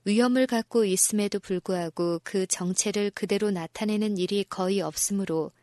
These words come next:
별 주의 없이 무관심하게 맡게 되는 것이 일반적인 일이다. 오류는 진리에 섞이든지 또는 진리에 붙어서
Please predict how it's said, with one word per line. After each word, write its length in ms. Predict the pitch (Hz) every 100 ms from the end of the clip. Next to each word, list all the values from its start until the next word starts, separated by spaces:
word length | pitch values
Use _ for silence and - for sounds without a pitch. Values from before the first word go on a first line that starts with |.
| _ _ _ _
별 320 | - 190 190
주의 320 | 185 - 202 202
없이 500 | 190 - 196 196 175
무관심하게 800 | 170 196 208 214 220 202 190 196
맡게 320 | 170 160 214
되는 260 | 208 196 196
것이 320 | 156 165 185
일반적인 760 | 180 190 190 226 226 214 214 185
일이다. 460 | 175 185 147 151 - _ _ _ _ _ _ _ _ _ _ _ _
오류는 580 | 208 220 226 240 254 185
진리에 460 | - - 208 220 240
섞이든지 880 | - 277 - 262 233 214 202 202 202
또는 320 | 196 190 196
진리에 500 | 202 - 196 196 196
붙어서 680 | 196 190 - 180 - 180 175